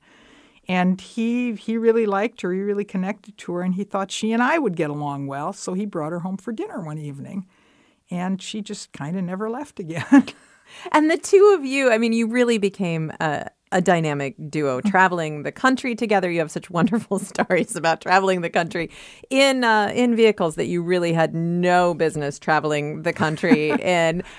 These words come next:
Speaker 2: But, um, really, you know, performing, but also doing these workshops with students all over the place. Tell me a little bit about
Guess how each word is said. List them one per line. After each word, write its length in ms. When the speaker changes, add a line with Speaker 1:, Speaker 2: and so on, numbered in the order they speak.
Speaker 2:
But, 280
um, 840
really, 720
you 60
know, 160
performing, 800
but 180
also 380
doing 280
these 220
workshops 640
with 480
students 600
all 340
over 340
the 120
place. 600
Tell 200
me 200
a 40
little 280
bit 320
about 640